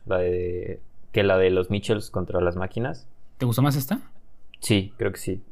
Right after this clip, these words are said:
Speaker 2: Ok.
Speaker 1: Este, es que la de los Mitchells, no sé, siento que de repente sí se me hacía de demasiado, ah, demasiado exagerada por momentos.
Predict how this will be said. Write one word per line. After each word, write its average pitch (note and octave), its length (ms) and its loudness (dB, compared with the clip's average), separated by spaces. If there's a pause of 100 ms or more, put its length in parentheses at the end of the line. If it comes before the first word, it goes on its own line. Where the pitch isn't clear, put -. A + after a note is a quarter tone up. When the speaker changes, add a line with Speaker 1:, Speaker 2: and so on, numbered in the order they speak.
Speaker 2:
Ok. A#2 200 -6 (340)
Speaker 1:
Este, F#2 640 -4 (120)
es - 80 -6
que - 80 2
la E3 60 8
de C#3 40 8
los A2+ 140 2
Mitchells, C#3+ 580 -2 (680)
no A2 140 -6
sé, A2 200 2
siento A2+ 320 0
que F#2+ 300 6
de F#2 100 4
repente G2+ 420 0
sí G#2 140 -4
se G#2+ 120 -2
me F#2+ 100 0
hacía F#2+ 180 0
de G2 120 6
demasiado, F#2+ 680 2
ah, - 260 0
demasiado F#2+ 800 4
exagerada G2 600 2
por F2+ 140 0
momentos. F2+ 500 -6